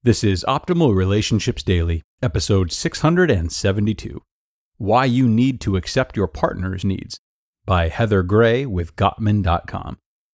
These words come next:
Hello, everybody, and welcome back to another episode of O R D. I am Greg Audino, hosting the podcast that covers the many types of relationships in your life.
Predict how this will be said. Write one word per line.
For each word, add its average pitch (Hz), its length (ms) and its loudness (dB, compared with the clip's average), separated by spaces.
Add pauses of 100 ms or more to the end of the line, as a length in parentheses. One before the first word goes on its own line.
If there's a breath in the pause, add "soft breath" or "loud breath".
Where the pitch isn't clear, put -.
(480)
Hello, 87 800 2
everybody, 92 640 0
and 113 160 -2
welcome 110 420 2
back 120 280 -4
to 120 140 -2
another 117 380 2
episode 113 460 2
of 95 320 0
O 123 200 4
R 101 260 2
D. 123 360 -2 (380)
I 113 140 -2
am 107 120 0
Greg 117 220 4
Audino, 104 560 2
hosting 113 360 2
the 95 80 0
podcast 101 600 0
that - 120 -12
covers 95 380 2
the 101 80 0
many 120 300 2
types 92 320 -2
of 90 120 -2
relationships 90 720 0
in 87 140 -2
your 90 180 0
life. - 400 -10